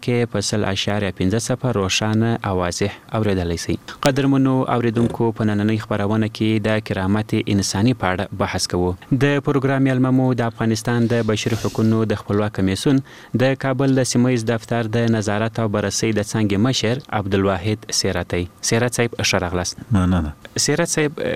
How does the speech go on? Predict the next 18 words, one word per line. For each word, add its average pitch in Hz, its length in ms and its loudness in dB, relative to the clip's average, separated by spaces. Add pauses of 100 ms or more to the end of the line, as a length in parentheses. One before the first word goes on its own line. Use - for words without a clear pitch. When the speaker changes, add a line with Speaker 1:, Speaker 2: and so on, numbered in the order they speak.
(200)
Speaker 1:
که 127 180 4
لومړی 131 420 2
اوریدونکو 120 460 0 (100)
ته 117 160 2 (220)
د 104 160 0
کرامت 110 440 0 (220)
انساني 107 420 2
په 110 100 2
اړه 104 360 0
معلومات 101 460 2
ورکړئ 98 260 -2 (560)
چې 104 320 0
کرامت 110 400 0
انساني 110 440 2 (120)
څه - 240 -2
ته 98 100 0
ویل 90 180 0
کیږي؟ - 720 -4